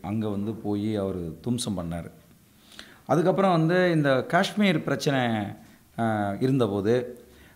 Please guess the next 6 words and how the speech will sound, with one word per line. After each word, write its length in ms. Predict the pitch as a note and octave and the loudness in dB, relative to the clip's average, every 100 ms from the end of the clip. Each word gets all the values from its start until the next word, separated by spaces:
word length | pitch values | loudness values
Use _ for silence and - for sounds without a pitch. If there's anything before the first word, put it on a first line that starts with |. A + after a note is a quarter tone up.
| _ A#2 | _ -2
ஆ, 100 | G#2+ | 0
அதை 180 | B2 | 2
மூன்று 380 | A#2+ D3+ F#3 E3 D#3+ D3+ C#3 C3+ B2+ B2 B2 | 2 2 2 4 4 4 2 0 0 0 2
யூனியன் 300 | F3 G#3 F#3 | 4 4 2
பிரதேசங்களா 580 | D3+ D3 D3 C3+ B2 A#2 | 0 0 0 0 2 2
பிரிச்சு 560 | B2 C3+ B2+ B2 C3 | 2 0 0 0 0